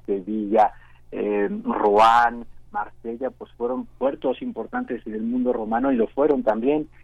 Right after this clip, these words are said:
en la época medieval. Eh, los castillos,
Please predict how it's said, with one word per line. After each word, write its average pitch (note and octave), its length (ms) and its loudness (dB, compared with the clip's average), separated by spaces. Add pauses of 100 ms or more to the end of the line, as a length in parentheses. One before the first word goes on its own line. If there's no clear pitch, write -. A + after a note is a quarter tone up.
(140)
en G#2 140 -4
la G2+ 200 4
época G#2 600 2 (140)
medieval. G2+ 680 0 (480)
Eh, A2 420 0
los A#2+ 180 2
castillos, - 520 -4